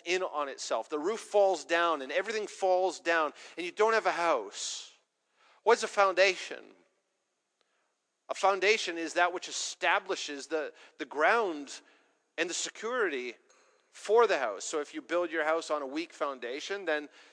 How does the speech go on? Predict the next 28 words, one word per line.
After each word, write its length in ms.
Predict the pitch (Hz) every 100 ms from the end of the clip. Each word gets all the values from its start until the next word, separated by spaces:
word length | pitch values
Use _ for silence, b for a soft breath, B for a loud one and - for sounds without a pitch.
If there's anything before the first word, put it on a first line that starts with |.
| b _ _
the 80 | 147
house 260 | 147 147
will 80 | 180
fall. 340 | 175 254 247 127
But 140 | 156
if 260 | 180 - 175
you 160 | 190 -
build 300 | 185 208 220
your 160 | 220 156
house 260 | 127 160
on 140 | 160 170
a 40 |
strong 500 | - - 190 247 302
foundation, 600 | - 135 117 117 135 151
it 80 | 143
will 80 | 160
stand. 360 | - 226 131 B B -
I 120 | 190
mean, 140 | 185 185 165
what 120 | 220
do 60 |
you 60 | 214
think 220 | - 208
about 260 | 180 147 135
from 220 | 156 147 147
one 180 | 156 165
of, 200 | 151 -
uh, 220 | 147 139